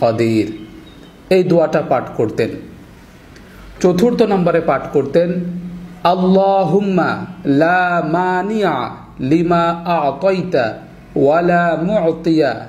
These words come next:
লিমা মানা'তা ওয়া লা ইয়ানফা'ু যাল জাদ্দি মিনকাল জাদ্দু।" এই দোয়াটা পাঠ করার পরে আল্লাহ রাসূল সাল্লাল্লাহু আলাইহি সাল্লাম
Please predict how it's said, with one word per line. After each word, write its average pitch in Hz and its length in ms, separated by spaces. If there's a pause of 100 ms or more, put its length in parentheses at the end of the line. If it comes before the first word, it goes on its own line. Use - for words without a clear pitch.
লিমা 147 580
মানা'তা 135 840 (440)
ওয়া 139 200
লা 165 340
ইয়ানফা'ু 165 1000 (180)
যাল 151 400
জাদ্দি 151 580
মিনকাল 143 880
জাদ্দু।" 113 400 (1300)
এই 185 160
দোয়াটা 156 400
পাঠ 131 300
করার 135 360
পরে 143 260
আল্লাহ 156 220
রাসূল 170 260
সাল্লাল্লাহু 147 520
আলাইহি 135 200
সাল্লাম 139 280